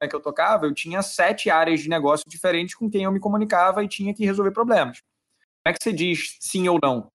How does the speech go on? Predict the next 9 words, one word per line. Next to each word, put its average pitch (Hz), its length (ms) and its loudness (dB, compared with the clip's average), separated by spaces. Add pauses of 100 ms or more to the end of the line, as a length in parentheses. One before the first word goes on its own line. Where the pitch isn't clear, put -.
Né? 135 100 0
Como 143 140 -4
é 147 40 0
que 143 60 -4
você 180 100 0
prioriza? 147 680 0 (540)
É, 127 760 2 (200)
e 160 140 4
aí, 170 220 4